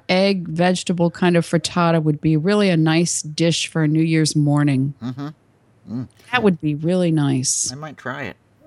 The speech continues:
Speaker 1: Yeah.
Speaker 2: I just might. It's so funny how we have traditions, um, on, uh,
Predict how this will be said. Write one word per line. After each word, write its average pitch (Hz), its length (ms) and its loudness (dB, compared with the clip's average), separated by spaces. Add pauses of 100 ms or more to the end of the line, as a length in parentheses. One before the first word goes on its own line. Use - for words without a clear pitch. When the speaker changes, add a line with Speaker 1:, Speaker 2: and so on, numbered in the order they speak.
(260)
Speaker 1:
Yeah. 165 500 4
Speaker 2:
I 110 60 -12
just 117 260 -18
might. 117 240 -10 (800)
It's 131 160 -4
so 135 200 2
funny 117 340 2
how 104 240 2
we 101 140 4
have 98 180 2
traditions, 98 800 -2
um, 98 600 -2 (100)
on, 98 460 -2 (1300)
uh, 107 300 2